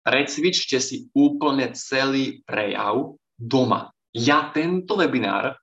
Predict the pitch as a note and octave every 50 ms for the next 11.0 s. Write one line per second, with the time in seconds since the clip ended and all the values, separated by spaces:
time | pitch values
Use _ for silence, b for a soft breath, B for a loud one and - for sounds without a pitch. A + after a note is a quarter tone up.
0 | _ _ - - C3 C3 B2+ B2+ - C#3+ C#3 - - - - C3+ C3 - D3 C#3+
1 | - - D3+ A#2+ G#2 G2+ A2+ C3 B B B B B _ _ _ _ _ _ _
2 | _ - D3+ D#3+ E3+ F#3 G3 G3 G3 - A3+ - - - - - - _ _ _
3 | _ _ _ _ - A2 A#2+ C#3+ D3+ D#3 D#3 D#3+ D#3 D#3 D3+ D3 C3 - - -
4 | - - B2 A2+ - - - D3 D3 E3 D3+ D3+ C3+ - - - C#3 D3+ D3 -
5 | G#2+ G2+ A2 A#2+ C3+ D3 E3+ F#3 - - - _ _ _ - - A#2 A2+ A2 A#2
6 | B2+ B2+ - - - D#3 D#3 D#3+ D#3+ B2+ A#2 A2+ A#2+ A#2+ D3+ - - _ _ _
7 | _ _ _ _ - A#2+ B2 C3+ D3+ D3 - - - G#3+ A3+ B3+ B3+ B3 B3+ B3+
8 | B3+ - - C4+ - - - - - _ _ _ _ _ _ _ _ _ _ _
9 | _ _ _ _ _ _ _ _ _ - A#2 B2+ C#3 C#3+ - - - - F#3+ G3+
10 | G3+ G3 - - C#3 D3+ D#3+ E3 D3+ D3+ D#3+ E3+ F3+ F#3 F3+ - - - - -